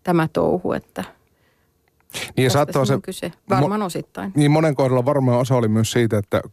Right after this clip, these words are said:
Speaker 2: suomen kielen kokee jatkuvasti jotenkin uhatuksi, että meille tulee lainasanoja, nyt
Speaker 1: Joo.
Speaker 2: vielä tämäkin. Niin onko suomen kieli nyt jotenkin uhattuna tai,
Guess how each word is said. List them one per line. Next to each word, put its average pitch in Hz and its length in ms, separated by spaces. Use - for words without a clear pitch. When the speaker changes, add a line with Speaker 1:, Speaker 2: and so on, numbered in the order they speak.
Speaker 2:
suomen 113 400
kielen 110 300
kokee 113 280
jatkuvasti 113 520
jotenkin 98 280
uhatuksi, 95 600
että 87 160
meille 95 240
tulee 107 220
lainasanoja, 98 720
nyt 147 140
Speaker 1:
Joo. 190 160
Speaker 2:
vielä 117 420
tämäkin. 104 680
Niin 120 80
onko 233 240
suomen 127 380
kieli 107 220
nyt 101 120
jotenkin 104 340
uhattuna 98 680
tai, 92 220